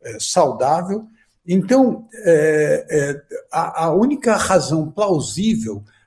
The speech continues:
pra que haja essa recomendação, eh, é que houve interesses industriais pressionando o governo norte-americano pra fazer essa mudança. Os guias alimentares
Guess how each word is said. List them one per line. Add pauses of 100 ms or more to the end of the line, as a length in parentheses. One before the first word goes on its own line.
(160)
pra
que (380)
haja
essa
recomendação, (420)
eh,
é
que
houve
interesses
industriais
pressionando
o
governo
norte-americano (320)
pra
fazer
essa
mudança.
Os
guias
alimentares